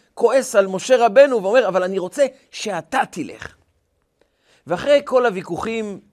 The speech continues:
בין משה לקדוש ברוך הוא, הקדוש ברוך הוא אומר לו, "אתה תלך וגם אהרון ילך.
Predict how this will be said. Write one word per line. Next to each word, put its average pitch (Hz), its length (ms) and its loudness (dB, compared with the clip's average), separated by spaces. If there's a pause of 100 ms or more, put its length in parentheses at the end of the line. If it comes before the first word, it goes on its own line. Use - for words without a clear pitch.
בין 170 200 -2
משה 165 420 -4
לקדוש 156 460 -4
ברוך 151 240 -6
הוא, 180 140 0
הקדוש 151 320 -4
ברוך 151 200 -6
הוא 135 100 -6
אומר 202 240 -2
לו, 240 220 2 (400)
"אתה 233 220 2
תלך 240 460 0 (220)
וגם 139 440 0
אהרון 135 380 -4
ילך. 92 420 -16